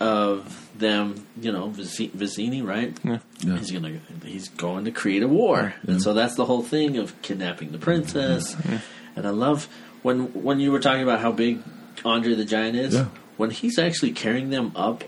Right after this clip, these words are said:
Speaker 1: on that cliff, he is huge. There
Speaker 3: He's
Speaker 1: are
Speaker 3: huge.
Speaker 1: a ton of people on him.
Speaker 3: Uh-huh.
Speaker 1: And when I watched it when I was a kid, I was like, "No way, that's,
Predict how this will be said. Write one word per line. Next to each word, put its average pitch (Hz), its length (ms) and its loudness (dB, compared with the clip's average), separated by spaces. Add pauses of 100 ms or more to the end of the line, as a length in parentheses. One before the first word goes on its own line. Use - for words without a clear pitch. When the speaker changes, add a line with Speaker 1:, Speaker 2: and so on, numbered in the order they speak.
Speaker 1:
on 107 180 -2
that 104 240 -2
cliff, 104 460 -2 (300)
he - 340 0
is - 400 -2
huge. 277 400 6
There 349 180 2
Speaker 3:
He's 151 200 6
Speaker 1:
are - 140 6
Speaker 3:
huge. - 220 -2 (360)
Speaker 1:
a 160 80 6
ton 156 240 2
of 160 80 4
people 247 240 4
on 160 160 4
him. 127 400 6
Speaker 3:
Uh-huh. 101 100 4
Speaker 1:
And 135 320 0 (300)
when 123 220 -2
I 156 100 4
watched 156 260 2
it 120 40 -2
when 113 80 -2
I 104 60 -2
was 95 120 -6
a 90 60 -4
kid, 123 440 0 (220)
I - 40 -12
was 117 100 -10
like, 90 300 -8
"No 113 80 -8
way, 120 340 -6
that's, - 440 -10